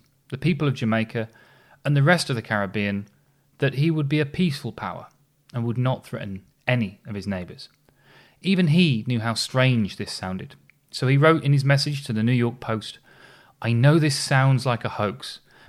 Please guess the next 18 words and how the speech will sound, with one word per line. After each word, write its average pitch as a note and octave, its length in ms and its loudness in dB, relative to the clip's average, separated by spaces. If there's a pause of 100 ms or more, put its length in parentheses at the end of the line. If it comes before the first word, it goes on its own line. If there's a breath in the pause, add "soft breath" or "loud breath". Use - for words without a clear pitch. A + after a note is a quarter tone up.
but - 100 -8
there's C3 160 4
nothing C#3+ 500 6
in C#3 120 0
the C3 80 2
Constitution A2+ 840 -4 (200)
that G#2+ 140 -10
says A2 460 -2
I G2+ 120 -10
can't G2 380 -8
do F#2 140 -10
it." F#2 160 -16 (880 soft breath)
So - 160 0
here D#3+ 220 2
comes D#3 280 -2
the C#3 80 -6
big C#3 280 0
question. - 480 -6